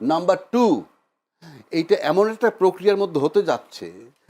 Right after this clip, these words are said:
তাতে বাংলাদেশের বিজনেস কমিউনিটি, যেমন এফবিসিসিআই, বিজেএমইএ, ডিসিসিআই, তাদের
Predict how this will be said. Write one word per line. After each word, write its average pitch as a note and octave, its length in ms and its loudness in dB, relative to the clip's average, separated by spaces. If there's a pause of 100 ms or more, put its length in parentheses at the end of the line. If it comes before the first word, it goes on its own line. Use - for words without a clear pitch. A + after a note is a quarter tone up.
(160)
তাতে D#3 240 -2
বাংলাদেশের E3+ 680 -4
বিজনেস D#3 420 -4
কমিউনিটি, D3 320 -4
যেমন C3 180 0
এফবিসিসিআই, C3 800 -4
বিজেএমইএ, A#2+ 800 -2 (200)
ডিসিসিআই, B2 720 -4 (520)
তাদের C#3+ 240 -6